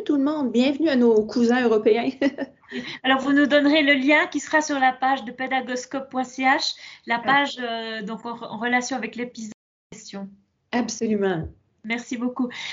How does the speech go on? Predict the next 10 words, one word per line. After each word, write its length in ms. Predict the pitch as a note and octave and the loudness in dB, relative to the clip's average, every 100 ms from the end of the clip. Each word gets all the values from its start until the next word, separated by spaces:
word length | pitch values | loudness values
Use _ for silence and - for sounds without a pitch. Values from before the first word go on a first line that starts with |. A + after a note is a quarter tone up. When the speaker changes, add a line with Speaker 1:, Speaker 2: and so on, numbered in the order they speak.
| - | -2
Speaker 2:
Donc, 160 | D4 D4+ | 0 4
il 100 | E4+ | 4
existe, 600 | E4 C4 D#4+ G4+ - - | 4 4 4 4 2 0
euh, 500 | C4 B3 A#3+ A#3+ A#3+ | 2 4 4 4 2
une 100 | A#3 | -2
formation 520 | - D#4 D4 D4 D4+ | 0 2 2 2 0
à 40 | |
distance 400 | A#3 B3 D4 C#4 | -2 -2 -4 -4
au 60 | B3 | -4
Québec 380 | B3+ B3+ C#4 | -2 0 -2